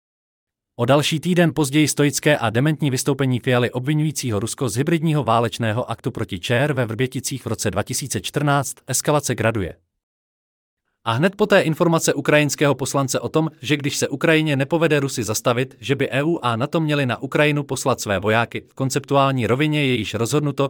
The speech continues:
že kolektivní západ nedopustí svoji porážku bez pokusu o vojenskou porážku Ruska všemi prostředky, pokud by byl kolektivní západ poražen. Aby to katastrofa pro systém Pax Americana a pro americký petrodolar.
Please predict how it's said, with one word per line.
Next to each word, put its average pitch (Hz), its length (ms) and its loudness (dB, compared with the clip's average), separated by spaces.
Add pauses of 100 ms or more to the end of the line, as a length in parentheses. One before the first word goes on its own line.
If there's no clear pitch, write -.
(200)
že 107 160 0
kolektivní 160 540 0
západ 135 380 2
nedopustí 151 500 -4
svoji 120 280 0
porážku 117 440 0
bez 104 160 -4
pokusu 165 400 -4
o 123 120 -2
vojenskou 147 440 0
porážku 131 440 0
Ruska 131 260 -2
všemi 147 260 -2
prostředky, - 640 -6
pokud 185 260 -2
by 185 120 4
byl 165 180 2
kolektivní 170 520 0
západ 151 320 2
poražen. 123 500 0 (580)
Aby 143 180 0
to 151 120 0
katastrofa 170 580 0
pro 139 120 -2
systém 131 360 -2
Pax - 220 -2
Americana 123 480 0
a 113 160 -4
pro - 240 -4
americký 156 460 0
petrodolar. 110 600 -4